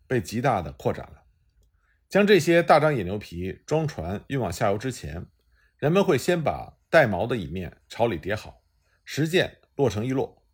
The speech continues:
然后放在一个木质的压力机里，挤压成一个个重约一百磅的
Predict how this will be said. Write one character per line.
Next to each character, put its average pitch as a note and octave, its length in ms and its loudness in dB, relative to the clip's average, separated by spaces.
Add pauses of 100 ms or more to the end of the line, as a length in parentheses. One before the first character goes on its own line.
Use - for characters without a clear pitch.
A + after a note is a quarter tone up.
(260)
然 D#3 220 2
后 F#3 80 6
放 E3+ 180 4
在 B2 80 2
一 A2+ 80 -2
个 C3+ 140 0
木 D#3 240 -2
质 G#2 140 -4
的 F2 100 -4
压 B2 140 0
力 G#2 120 -2
机 B2 200 -8
里， - 180 -10 (420)
挤 A#2+ 140 -6
压 F3 160 8
成 D3 180 0
一 B2 140 -4
个 D3 140 0
个 G#2 440 -2
重 D3 200 2
约 A#2 180 2
一 C3+ 140 -4
百 - 160 -4
磅 G#2+ 280 -2
的 - 140 -14